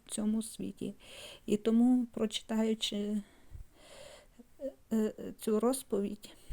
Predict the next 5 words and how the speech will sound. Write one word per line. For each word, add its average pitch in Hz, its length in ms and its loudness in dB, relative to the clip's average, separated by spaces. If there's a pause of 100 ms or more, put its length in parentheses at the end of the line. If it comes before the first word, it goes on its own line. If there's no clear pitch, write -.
(760)
я, 214 480 0
е, 202 140 -2
з-, 202 380 -6
і 208 380 0
голос, 220 540 0